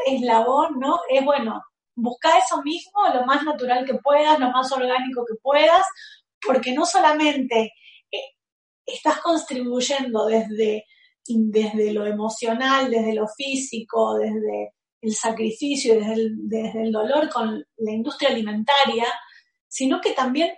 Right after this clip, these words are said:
te estás ingiriendo un montón de cosas agregadas a esos productos porque son ultraprocesados. Entonces, siento que no solamente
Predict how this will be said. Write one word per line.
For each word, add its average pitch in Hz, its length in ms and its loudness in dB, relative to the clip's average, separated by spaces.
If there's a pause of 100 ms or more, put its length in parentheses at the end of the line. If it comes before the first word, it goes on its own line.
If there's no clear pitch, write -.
(120)
te 233 100 -8
estás 381 400 2
ingiriendo 302 640 -4
un 262 80 -8
montón 269 560 -2
de 330 120 -4
cosas 370 400 -2
agregadas 247 760 4
a 254 40 -2
esos 247 240 -4
productos 302 440 0
porque 233 220 -6
son 285 300 -6
ultraprocesados. 247 1400 -4 (300)
Entonces, 269 680 0 (2750)
siento 311 720 0
que 240 420 4
no 294 260 4
solamente 277 1300 2